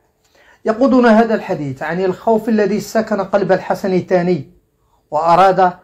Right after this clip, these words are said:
الانسلاخ عنه، ولماذا انقلبت حياة الحسن الثاني رأسا على عقب، ولماذا تحول نهاره ليلا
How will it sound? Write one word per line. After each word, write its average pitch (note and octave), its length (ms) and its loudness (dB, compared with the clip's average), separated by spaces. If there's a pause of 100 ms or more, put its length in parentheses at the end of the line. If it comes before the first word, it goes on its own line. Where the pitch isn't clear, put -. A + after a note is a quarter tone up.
(280)
الانسلاخ F3+ 760 -2
عنه، E3 460 0 (600)
ولماذا D#3+ 460 0
انقلبت E3+ 600 0
حياة E3 320 -4
الحسن F#3+ 380 -4
الثاني G3 440 -4 (240)
رأسا - 400 -4
على E3 300 0
عقب، D#3 420 -2 (400)
ولماذا F3+ 640 2
تحول F#3 600 0
نهاره F3+ 560 2
ليلا E3+ 440 0